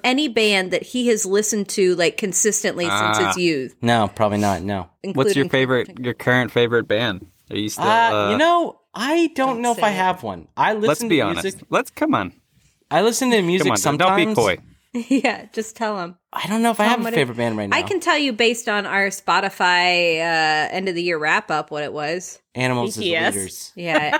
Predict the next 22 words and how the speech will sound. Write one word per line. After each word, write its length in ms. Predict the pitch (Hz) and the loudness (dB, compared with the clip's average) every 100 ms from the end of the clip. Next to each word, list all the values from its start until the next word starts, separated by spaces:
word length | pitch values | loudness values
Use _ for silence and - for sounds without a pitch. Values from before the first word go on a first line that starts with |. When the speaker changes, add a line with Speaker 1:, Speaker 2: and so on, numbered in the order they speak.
| - | 0
Speaker 1:
<laughs> 280 | 294 370 339 | 2 2 2
Yeah, 480 | 311 370 269 151 | 2 2 2 -2
seriously. 720 | - 262 254 247 220 190 135 113 | -4 -4 0 2 2 0 0 0
Speaker 3:
B 60 | |
T 0 | |
S. 260 | 107 131 - | 2 0 -2
Speaker 2:
B 80 | 135 | -2
T 80 | |
S. 280 | 131 101 - | 0 -2 -6
Speaker 1:
No. 300 | 208 214 196 | -2 0 2
Speaker 2:
We 120 | 175 | 0
know, 260 | 233 226 143 | 2 2 2
Jordan. 400 | 110 104 107 120 | 0 -2 -4 -2
We 120 | 151 | -2
know. 320 | 196 180 165 165 | 0 0 0 -2
You've 200 | 135 139 | -4 -2
been 140 | 143 | 0
listening 320 | 139 135 143 135 | 0 0 -2 -2
to 60 | |
B 160 | 131 131 | -2 -6
T 240 | - 123 | -4 -2
S. 320 | 117 117 - | -2 -4 -10